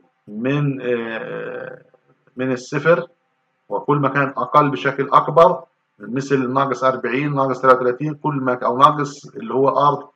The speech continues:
تلتاش، ناقص واحد وتمانين، كل ما كان اللي هو الطاقة الحرارية أو البرودة، البرودة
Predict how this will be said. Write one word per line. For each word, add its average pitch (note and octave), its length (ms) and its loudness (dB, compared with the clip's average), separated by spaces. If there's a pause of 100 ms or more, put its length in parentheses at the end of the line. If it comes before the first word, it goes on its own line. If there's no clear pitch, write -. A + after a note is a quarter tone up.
تلتاش، B2 760 2
ناقص C#3 340 2
واحد C#3+ 280 0
وتمانين، C#3 580 -2 (720)
كل E3+ 300 6
ما C#3 100 4
كان C#3 420 2
اللي A#2+ 200 -4
هو C3+ 420 4 (440)
الطاقة D3+ 440 6
الحرارية C3 580 4
أو B2 180 2
البرودة، C3 420 0
البرودة C3+ 960 0